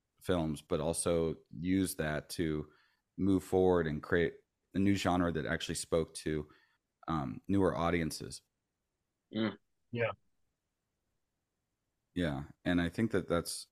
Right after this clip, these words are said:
Speaker 1: I, I, I think we're in a prime spot to do that, just because, like, mainstream Hollywood now just kinda sucks. Like, you know, I saw
Speaker 2: Absolutely.
Speaker 1: Guardians of the Galaxy
Speaker 3: Yeah.
Speaker 1: three, and I knew that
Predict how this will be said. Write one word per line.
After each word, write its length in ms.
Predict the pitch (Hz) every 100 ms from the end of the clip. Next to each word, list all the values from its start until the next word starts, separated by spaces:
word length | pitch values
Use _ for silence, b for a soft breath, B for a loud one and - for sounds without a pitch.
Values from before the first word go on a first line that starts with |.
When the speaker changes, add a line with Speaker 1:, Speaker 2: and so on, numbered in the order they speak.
| -
Speaker 1:
I, 80 | 87
I, 260 | 87 90 92
I 60 | 90
think 220 | - 123
we're 80 | 113
in 60 | 98
a 40 |
prime 320 | - 82 87
spot 300 | - - 82
to 80 | -
do 180 | 73 82
that, 240 | 82 69
just 200 | - 82 -
because, 320 | 82 80 76
like, 260 | 78 73 - _ _ _ _ - _ _ _ _ _ _ _ _ _ _ _ -
mainstream 280 | 113 - 143
Hollywood 300 | 135 143 139
now 140 | 127
just 180 | 135 127
kinda 180 | - 127
sucks. 540 | - 90 110 - -
Like, 260 | - 98 - - B B - _ _ -
you 100 | 107
know, 120 | 98
I 80 | 98
saw 340 | 90 95 110
Speaker 2:
Absolutely. 200 | 104 92 - - -
Speaker 1:
Guardians 460 | 90 95 104 101 87
of 80 |
the 60 | 82
Galaxy 460 | 82 85 87 - 127
Speaker 3:
Yeah. 120 | 101
Speaker 1:
three, 560 | - 87 87 95 110 - _ _ _ _ _ _ _ _ -
and 420 | 95 92 85 80 -
I 120 | 98
knew 280 | 98 101 104
that 320 | 98 85 73